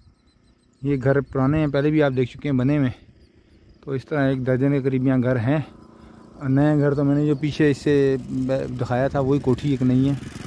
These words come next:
सेक्टर बारह के मैं main उस पे खड़ा हूँ और जो है main चौक है ये।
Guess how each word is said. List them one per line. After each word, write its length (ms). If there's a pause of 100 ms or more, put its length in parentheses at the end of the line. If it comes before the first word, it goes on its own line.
(340)
सेक्टर 480
बारह 360
के 540 (280)
मैं 200
main 320
उस 80
पे 120
खड़ा 200
हूँ 220 (640)
और 580 (2500)
जो 220
है 160
main 280
चौक 320
है 120
ये। 160